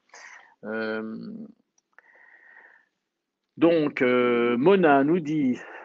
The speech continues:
j'ai un peu de retard dans la question, mais demain, avec un long établissement qui vont fermer, il y aura de nouveau de nombreux candidats plus investis. Oui, Mona, c'est évident qu'il y a, il va y avoir des nouveaux profils qui vont débarquer, des, des, des,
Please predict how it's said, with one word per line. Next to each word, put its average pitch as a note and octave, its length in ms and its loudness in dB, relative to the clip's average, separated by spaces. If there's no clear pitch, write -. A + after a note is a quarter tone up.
j'ai B2 80 -8
un A2+ 60 -6
peu B2 100 -8
de A2+ 60 -6
retard A2+ 220 -4
dans A2 60 -6
la G#2+ 80 -8
question, F3+ 440 -4
mais C#3 120 -2
demain, C3+ 300 0
avec C#3+ 180 -2
un B2+ 60 -2
long C3 120 -2
établissement C3 500 -2
qui C3 180 -8
vont B2 160 -6
fermer, B2+ 380 -4
il D3 60 -2
y B2+ 60 -2
aura B2+ 220 -4
de B2 100 -12
nouveau B2 280 -10
de B2+ 100 -6
nombreux B2 260 -4
candidats A#2+ 480 -4
plus A#2+ 260 -10
investis. B2 540 -10
Oui, A#2+ 460 -2
Mona, A#2 360 -10
c'est - 280 -10
évident C3 460 -4
qu'il B2 220 -10
y - 20 -4
a, A2+ 100 -6
il A2+ 140 -6
va A#2 80 -4
y A2+ 100 -6
avoir B2+ 300 -6
des A2+ 120 -8
nouveaux B2 260 -6
profils C#3 420 -6
qui - 100 -12
vont A#2+ 140 -8
débarquer, A#2+ 560 -4
des, A#2 260 -6
des, A2 320 -8
des, A2 400 -20